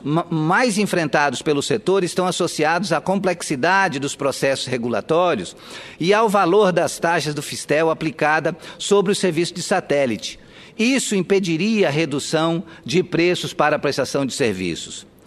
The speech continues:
E vale a pena ressaltar que as taxas de fiscalização incidentes no primeiro ano de serviço, acrescida dos impostos incidentes, representa um custo mensal de vinte e cinco reais por aparelho habilitado.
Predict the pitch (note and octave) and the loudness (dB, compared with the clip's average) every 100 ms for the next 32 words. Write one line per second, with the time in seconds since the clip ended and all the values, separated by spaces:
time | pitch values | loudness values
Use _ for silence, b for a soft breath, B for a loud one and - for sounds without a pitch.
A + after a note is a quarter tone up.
0 | B B B B B C#3 C#3 E3+ A3 G#3 | B B B B B -4 0 2 4 2
1 | - E3+ D#3 C3+ - A2+ G#2 E3+ F3+ G#2 | 2 0 2 0 0 -2 0 2 2 0
2 | - - - - - - - - - - | -6 -20 -20 -20 -20 -20 -20 -20 -20 -16
3 | - C#3+ C#3 - G3 G#3+ - D3 A#2+ C#3 | -2 0 0 2 2 4 2 -2 -2 -2
4 | E3+ - C#3+ B2 A#2 G#2 - D#3 B2 F2+ | -2 0 0 0 -2 -2 0 0 0 -2
5 | - B B B B B F3+ G#3+ - E3+ | -10 B B B B B 2 2 2 2
6 | F3 G#3 G3 D#3 D#3+ C#3+ D3 D#3+ C3+ C#3+ | 4 4 2 0 0 0 2 2 2 2
7 | C3 B2 A#2 G#2 D#3 F#3 - - - - | 0 0 -2 0 2 2 0 -6 -12 -2
8 | C3 D#3+ - C#3+ - F#3+ D#3 C#3 A#2+ A2 | -2 0 -2 -2 0 0 0 -2 -2 0
9 | D#3 C#3+ - A#2+ A2+ F#2+ E3+ F#3 - - | 2 0 0 -4 -4 0 0 0 -4 -16
10 | B B B D#3+ G#3 G#3 F#3 C3 F#3+ F3 | B B B 0 2 2 0 0 -2 0
11 | E3 - F#3 - D#3+ C3+ - F3 F3+ C3+ | -4 0 -2 0 -2 -2 0 0 0 -2
12 | C3+ A3+ A3+ - F#3+ F#3 D#3+ D3 F3 E3+ | 0 0 0 -2 -2 0 0 2 0 -2
13 | - A3 A#3+ A#3 F#3 E3+ D#3 D#3+ D#3+ E3 | -4 2 4 4 2 2 2 0 0 0
14 | E3 D3 B2 A#2 D#2+ | -2 0 2 0 -2